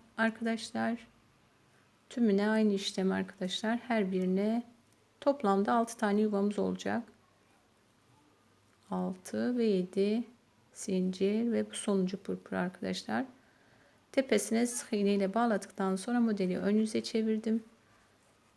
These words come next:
Şöyle bir, iki, üç, dört, beş ve altı tane yedi zincirden oluşan yuvamız var arkadaşlar. Hemen ilkine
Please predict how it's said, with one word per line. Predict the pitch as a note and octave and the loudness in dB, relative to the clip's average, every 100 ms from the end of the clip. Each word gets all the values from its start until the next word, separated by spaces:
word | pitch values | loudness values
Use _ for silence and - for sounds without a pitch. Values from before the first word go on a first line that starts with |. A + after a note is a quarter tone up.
| _ | _
Şöyle | - A3+ G3 F3+ F#3+ G#3 G#3 G#3 - | -4 0 2 4 2 2 0 -4 0
bir, | G3+ G3 G#3+ - - - | 2 4 2 -6 -14 -10
iki, | G#3+ - F#3+ F#3 - | -10 -6 -4 -4 -4
üç, | G3+ G3+ G#3 - - - | -2 -2 -4 -14 -18 -10
dört, | G3+ G3 G3 G#3 - | -4 -2 -2 -4 -8
beş | G#3 A3 B3 - | -2 -2 -2 -2
ve | A#3 | 0
altı | G#3+ G#3+ - | 0 -2 -4
tane | G#3+ G3 F#3 G3 G#3 A3+ A#3 A3+ | -2 0 2 2 2 0 -2 -2
yedi | G#3+ A3 | -2 0
zincirden | G#3+ F#3+ F#3 F#3 F3+ - | 0 2 0 -2 -2 -2
oluşan | A3+ A3+ G#3+ A3+ A#3+ | -2 -2 -2 0 4
yuvamız | A#3 G#3+ G#3 A3 G#3+ | 4 4 2 2 0
var | F#3 | 0
arkadaşlar. | F3 F3+ - F#3+ F#3 - A3 | 0 -2 -4 -4 -4 -2 -2
Hemen | A3 G#3+ G3 G3 | 2 2 4 2
ilkine | G#3+ G#3+ G#3+ - G3 G3+ | 0 -2 -4 -2 0 2